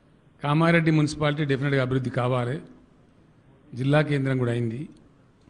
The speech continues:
బాగా పెరిగే పట్టణం. కొన్ని జిల్లాలకు లేనటువంటి పాత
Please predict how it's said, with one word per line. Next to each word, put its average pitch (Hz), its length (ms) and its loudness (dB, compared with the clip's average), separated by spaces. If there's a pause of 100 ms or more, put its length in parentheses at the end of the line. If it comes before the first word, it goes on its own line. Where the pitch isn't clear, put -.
(420)
బాగా 139 240 -2
పెరిగే 135 340 0
పట్టణం. 123 440 -6 (1700)
కొన్ని 131 180 -2
జిల్లాలకు 151 360 2
లేనటువంటి 143 680 0 (340)
పాత 151 360 -2